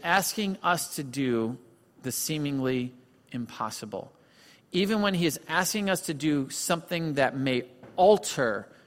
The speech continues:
completely alter the course of our lives.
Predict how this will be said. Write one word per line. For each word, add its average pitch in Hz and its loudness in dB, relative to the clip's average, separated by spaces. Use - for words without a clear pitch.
completely 170 2
alter 147 -2
the 120 -4
course 139 -4
of 127 -10
our 117 4
lives. 107 -2